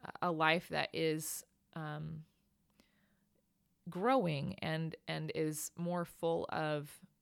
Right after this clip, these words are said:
good than whatever we might be in now, um, because we're not static people. We're always growing as well and always changing. And yeah, so I, I hope that people will take away hope and,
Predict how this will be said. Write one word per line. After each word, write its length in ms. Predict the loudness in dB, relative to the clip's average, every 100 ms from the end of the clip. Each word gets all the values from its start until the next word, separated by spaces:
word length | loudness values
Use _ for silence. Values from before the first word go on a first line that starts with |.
| _ -20 -6
good 500 | -2 0 0 -2 -8 _ _ _ -12
than 560 | -6 -4 -4 -6 -8 -10 _ _ _ _ _ _ _
whatever 540 | -12 -4 -2 -2 -2
we 140 | -2 -2
might 240 | -2 -4
be 160 | -4 -6
in 200 | -4 -2
now, 460 | -2 -2 -2 -4 -8
um, 300 | -8 -6 -6 -6
because 300 | -8 -4 -4
we're 240 | -2 -2 0
not 240 | 0 -2
static 420 | -4 -4 -4 -6
people. 400 | -4 -4 0 0
We're 200 | 2 2
always 280 | 0 -2 -6
growing 420 | -8 -8 -8 -8
as 140 | -10 -8
well 200 | -6 -4
and 100 | -4
always 320 | -6 -6 -8
changing. 600 | -6 -4 -2 -2 -6 -8 -12 -20 -20 _ _
And 360 | -8 -4 -4 -6 -14 _
yeah, 200 | 0 2
so 140 | 4 4
I, 140 | 2 4
I 140 | 2
hope 240 | 2 0 0
that 120 | -4
people 300 | -4 -8 -6
will 120 | -6
take 280 | -6 -8 -6
away 540 | -4 -2 -2 -4 -6 -8
hope 320 | -6 -8 -2 -2 -2 -20 -20 _ -14
and, 400 | -10 -10 -10